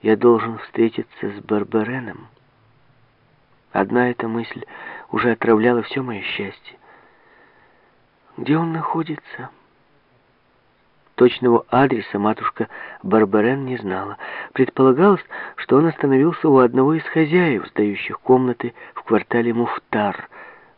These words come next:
фамилии которых ей были сообщены. Значит, я сам должен был отправиться в Париж на розыски того, кто искал меня.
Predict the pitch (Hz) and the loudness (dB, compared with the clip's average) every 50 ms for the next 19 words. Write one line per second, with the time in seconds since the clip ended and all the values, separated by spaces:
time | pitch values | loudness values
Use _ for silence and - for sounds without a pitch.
0 | _ - - 127 123 123 120 113 107 110 104 - - 117 - 196 196 180 - - | _ -6 0 0 2 2 2 0 -2 -2 -4 -4 -4 0 2 2 2 0 -2 -8
1 | - - - - - - - - _ _ _ _ - - 117 120 120 113 104 110 | -12 -20 -20 -20 -20 -20 -20 -20 _ _ _ _ -14 -8 -4 -2 -2 0 2 2
2 | 117 110 104 92 - - - 127 117 110 - - - - 131 113 95 87 - - | 2 2 2 -2 -6 -6 -2 -2 -2 -2 -4 -6 -6 -6 -6 -6 -8 -12 -16 -20
3 | _ _ _ _ _ _ _ _ _ _ _ _ _ _ _ _ _ _ _ _ | _ _ _ _ _ _ _ _ _ _ _ _ _ _ _ _ _ _ _ _
4 | _ _ _ _ _ _ _ _ _ _ _ _ _ _ _ _ _ _ _ - | _ _ _ _ _ _ _ _ _ _ _ _ _ _ _ _ _ _ _ -12
5 | - - 120 135 - - - _ - - - - - - - - - - _ _ | -10 -8 -8 -8 -8 -10 -14 _ -20 -20 -20 -20 -20 -20 -20 -20 -20 -20 _ _
6 | _ _ _ _ _ _ _ _ _ _ - - - - - 143 139 147 131 135 | _ _ _ _ _ _ _ _ _ _ -14 -14 -12 -10 -8 -6 -6 -2 0 0
7 | 117 117 110 113 107 101 110 107 104 - - - 123 123 135 131 - - - - | 0 0 -2 -6 -8 -8 -6 -6 -8 -8 -4 -4 -2 -2 -2 -4 -8 -12 -14 -14
8 | - _ - 117 113 123 151 - - - 135 127 123 127 139 135 139 127 - - | -10 _ -2 -2 0 0 -2 -4 -6 -6 -6 -4 -4 -2 -2 -2 -4 -6 -8 -10
9 | - 135 - - 117 120 127 135 - - - 135 131 - - - 135 135 131 135 | -12 -10 -8 -8 -6 -6 -6 -6 -8 -8 -10 -10 -10 -10 -10 -10 -10 -10 -8 -10
10 | 135 131 131 131 131 131 | -10 -10 -10 -12 -14 -16